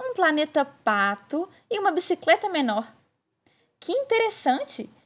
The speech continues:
Como queríamos saber mais sobre o universo, fomos observá-lo pelo telescópio.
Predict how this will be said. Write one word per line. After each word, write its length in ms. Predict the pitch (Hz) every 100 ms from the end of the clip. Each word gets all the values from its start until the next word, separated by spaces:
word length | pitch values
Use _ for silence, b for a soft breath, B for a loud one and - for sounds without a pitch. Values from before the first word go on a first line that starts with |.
| _
Como 220 | - 640
queríamos 440 | 554 466 330 320 330
saber 380 | 294 226 254 240
mais 180 | 190
sobre 220 | 190 196 202
o 40 |
universo, 520 | 202 240 240 196 -
fomos 340 | - 285 277 285
observá-lo 640 | 262 - 320 285 220 240
pelo 220 | 285 285
telescópio. 720 | 285 269 349 - 302 233 254